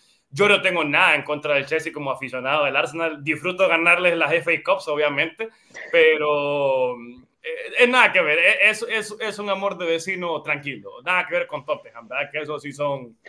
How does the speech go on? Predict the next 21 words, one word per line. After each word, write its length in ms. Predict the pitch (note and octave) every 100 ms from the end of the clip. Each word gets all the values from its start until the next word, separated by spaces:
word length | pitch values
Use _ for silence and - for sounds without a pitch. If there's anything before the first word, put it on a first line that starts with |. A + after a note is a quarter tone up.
| - -
definitivamente 800 | C#3 C3 A#2+ C#3+ C#3+ D#3 D3 D3+
los, 360 | B2+ A#2+ - - D3 - - - - D3+ -
los 200 | E3+ D3
que 160 | - C#3+
no 200 | D#3 E3+
huelen 320 | F3+ F3+ E3
ni 120 | D#3+
hieden. 340 | F3 B2 - _
Pero 200 | - D3
bueno, 200 | F3 E3
no 140 | C3 D3+
sé, 160 | E3+
Juan, 240 | D#3 F3 E3
¿qué 100 | D3
piensa 360 | D#3+ E3+ D3+
de 140 | D3+ C#3
la 140 | C3+
situación 420 | C3 - C3 D#3+
del 160 | D#3 D3
Chelsea 360 | - E3+ D#3+ C#3
ahorita? 300 | F3 F#3